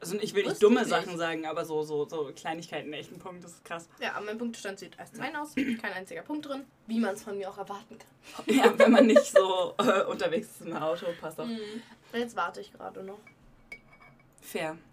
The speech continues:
Speaker 1: Ja, aber du musst unbedingt Bescheid sagen, wenn da, was da, was daraus wird und so und sonst alles.
Speaker 2: Ach, und ich hab mit der Kindergeldkasse telefoniert.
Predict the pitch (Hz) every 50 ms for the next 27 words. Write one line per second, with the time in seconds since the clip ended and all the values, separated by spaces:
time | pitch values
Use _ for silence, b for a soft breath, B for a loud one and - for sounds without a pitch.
0 | - _ _ - 196 196 202 190 190 196 202 214 226 196 190 175 170 165 170 -
1 | - 165 156 151 156 151 147 151 147 147 147 143 139 139 156 151 - 143 139 135
2 | 127 147 - - 143 147 139 135 - 143 139 135 - 139 135 135 139 135 139 147
3 | - 143 - - - - 139 143 147 285 311 - - - 226 262 269 285 262 262
4 | 247 233 233 226 269 254 262 247 208 190 190 - _ - _ _ - - 208 208
5 | - 208 190 190 - - 202 180 - - 202 196 190 196 208 220 -